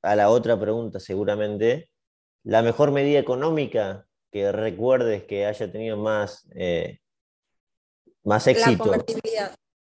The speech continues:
Speaker 1: Ujú. Todo se
Speaker 2: Sí,
Speaker 1: encarna
Speaker 2: porque
Speaker 1: en un mismo
Speaker 2: logró
Speaker 1: periodo,
Speaker 2: bajar la
Speaker 1: ¿no?
Speaker 2: inflación. Sí, porque logró bajar la, la, la inflación, creo que fue hasta ahora el único gobierno que, que lo pudo lograr desde la creación del Banco Central en nuestro país.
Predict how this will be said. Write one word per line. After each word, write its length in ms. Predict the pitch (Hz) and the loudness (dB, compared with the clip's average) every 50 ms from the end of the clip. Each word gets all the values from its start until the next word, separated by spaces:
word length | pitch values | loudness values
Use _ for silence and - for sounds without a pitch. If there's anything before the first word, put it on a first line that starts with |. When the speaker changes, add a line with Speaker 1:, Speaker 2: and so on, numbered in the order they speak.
| _ _ | _ _
Speaker 1:
Ujú. 300 | - 104 104 107 95 90 - _ _ _ _ - - - - - - _ | -10 -8 -6 -6 -8 -8 -10 _ _ _ _ -20 -20 -20 -20 -20 -8 _
Todo 200 | - 151 165 170 | 4 6 8 8
se 100 | 143 165 | 8 6
Speaker 2:
Sí, 60 | 147 | 6
Speaker 1:
encarna 260 | 117 156 156 160 151 151 | 8 8 8 8 8 6
Speaker 2:
porque 140 | 151 143 | 6 6
Speaker 1:
en 40 | 139 | 6
un 60 | 143 | 6
mismo 180 | 143 147 143 143 | 6 6 6 6
Speaker 2:
logró 80 | 127 131 | 6 6
Speaker 1:
periodo, 240 | 127 143 135 123 | 6 8 8 8
Speaker 2:
bajar 120 | 110 107 104 | 8 6 4
la 80 | 120 | 0
Speaker 1:
¿no? 40 | 139 165 | -2 -4
Speaker 2:
inflación. 320 | - - 208 - - _ _ _ _ _ _ _ _ _ _ _ _ _ _ _ _ - | -6 -12 -16 -16 -16 _ _ _ _ _ _ _ _ _ _ _ _ _ _ _ _ -20
Sí, 400 | - - - 269 240 220 214 220 | -20 -8 -4 0 0 0 0 0
porque 280 | 226 233 233 262 269 262 | -2 -2 2 4 2 2
logró 480 | 262 269 262 277 277 277 311 339 381 392 | 2 2 0 2 4 4 4 4 4 4
bajar 300 | 349 349 - 311 302 302 | 4 4 4 2 2 2
la, 320 | 311 294 269 233 185 - - | 4 4 4 4 4 2 0
la, 260 | 214 214 208 202 - - | -2 -2 -2 -2 -4 -4
la 140 | 214 214 214 | -4 -4 -4
inflación, 760 | 220 214 - 233 226 226 220 - - 294 302 311 349 370 - - - - - - _ - | -6 -6 -6 -6 -6 -6 -6 -6 -4 -2 -2 -2 -2 -4 -8 -12 -20 -20 -20 -20 _ 0
creo 140 | 226 240 | 0 2
que 100 | 233 220 | 2 2
fue 200 | 220 - - 226 | 0 -2 -2 -2
hasta 180 | 226 226 - 226 | -2 2 2 4
ahora 300 | 214 - 247 247 262 247 | 4 4 4 4 4 4
el 80 | 220 226 | 2 2
único 320 | 240 247 247 240 226 214 | 0 0 -2 -2 -2 -2
gobierno 540 | 208 208 208 226 226 226 233 240 240 240 240 | 0 0 0 0 0 -2 -2 -4 -6 -6 -6
que, 300 | 214 190 - - - - - | -8 -8 -8 -10 -12 -10 -8
que 80 | 208 | -6
lo 180 | 196 190 196 - | -4 -4 -4 -2
pudo 260 | - 220 214 220 214 | 0 0 2 2 2
lograr 340 | 208 208 214 220 240 254 254 | 2 2 2 2 2 2 2
desde 200 | 240 220 214 196 | 2 0 0 -2
la 120 | 190 190 | -4 -4
creación 480 | - 202 202 208 196 - - 220 226 226 | -4 -4 -6 -6 -6 -6 -4 -2 -2 -2
del 140 | 214 208 208 | -2 0 0
Banco 340 | 208 220 214 - - 208 | 0 -2 -2 -4 -8 -8
Central 420 | - - 214 208 208 226 240 240 226 | -6 -6 -8 -4 -2 0 0 0 0
en 100 | 208 208 | -2 -4
nuestro 360 | 208 214 202 - 214 202 202 | -4 -6 -6 -4 -4 -4 -2
país. 540 | 220 214 220 240 262 285 302 311 - - | 0 2 2 2 2 2 2 0 -2 -8